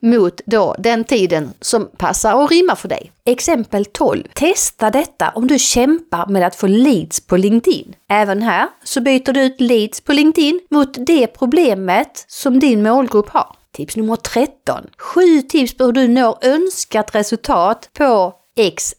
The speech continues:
tid. Och här byter du ut önskat resultat och tid till det som passar in för dig. I mitt fall skulle det kunna vara sju tips på hur du får bättre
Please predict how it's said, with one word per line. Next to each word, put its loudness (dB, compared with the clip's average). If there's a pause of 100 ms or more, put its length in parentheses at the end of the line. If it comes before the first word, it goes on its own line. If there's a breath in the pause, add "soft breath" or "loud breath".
tid. -6
Och 0
här 0
byter -2
du 2
ut 0
önskat -2
resultat -2
och -2
tid -2 (180 soft breath)
till -6
det 0
som -12
passar -4
in -2
för -2
dig. -4 (120)
I -2
mitt 0
fall -2
skulle -4
det 2
kunna -4
vara 0
sju 0
tips -4
på -2
hur 2
du 0
får -2 (120)
bättre -2